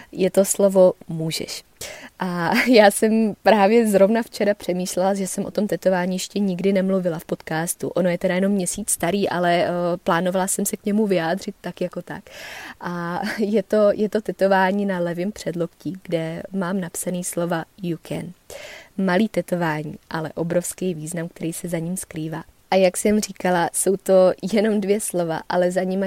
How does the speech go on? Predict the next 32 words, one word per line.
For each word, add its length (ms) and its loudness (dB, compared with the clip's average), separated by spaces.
tisíce 480 -6
myšlenek 600 -4
a 100 -4
nevyčíslitelný 1000 -4
množství 420 -6
momentů, 560 -6
eh, 200 -8
který 540 -4
mají 240 4
právě 360 0
ten 240 -6
osobní 460 -2
význam 400 -4
s 80 -12
přesahem. 640 -6
A, 400 -2
a 100 -2
tenhle 340 4
přesah 440 -6
pro 180 -2
mě 140 0
má 220 0
přesně 520 -4
tu 120 -2
magickou 580 0
sílu, 300 -2
která 280 -4
si 140 -12
takový 360 -6
čestný 380 -6
místo 280 -2
zasloužila. 600 -2